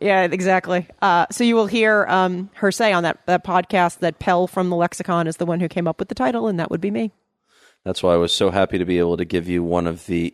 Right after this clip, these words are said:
Speaker 2: the only, literally the only, um, cast and crew wrap gift that was produced by the production for both parts of Breaking Dawn was simply a laptop bag, which
Speaker 1: I love
Speaker 2: just
Speaker 1: it.
Speaker 2: a few of us have.
Speaker 1: <laughs>
Speaker 2: Um,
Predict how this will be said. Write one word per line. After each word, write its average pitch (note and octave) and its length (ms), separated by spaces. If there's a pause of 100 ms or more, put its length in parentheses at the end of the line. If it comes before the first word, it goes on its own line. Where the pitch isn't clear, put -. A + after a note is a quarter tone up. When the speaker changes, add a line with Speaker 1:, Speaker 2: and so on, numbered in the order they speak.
Speaker 2:
the G2 160
only, G#2 600 (120)
literally F#2 540
the E2+ 240
only, G#2+ 720 (960)
um, E2 560 (400)
cast G2+ 340
and F2 100
crew F#2 220
wrap E2+ 320
gift E2+ 260
that E2 120
was D#2+ 140
produced F2 420
by F2+ 180
the E2 80
production E2+ 720 (640)
for E2+ 340
both G#2 400
parts F#2+ 280
of F2+ 100
Breaking E2+ 360
Dawn E2+ 380
was E2+ 140
simply F#2 380
a E2+ 80
laptop E2+ 680
bag, D#2+ 380
which E2+ 200
Speaker 1:
I F3+ 40
love F3+ 80 (100)
Speaker 2:
just F#3 40
Speaker 1:
it. A#2 60
Speaker 2:
a E2+ 40
few G2 240
of F#2 100
us F#2 160
have. E2 480
Speaker 1:
<laughs> - 140 (400)
Speaker 2:
Um, D#2+ 440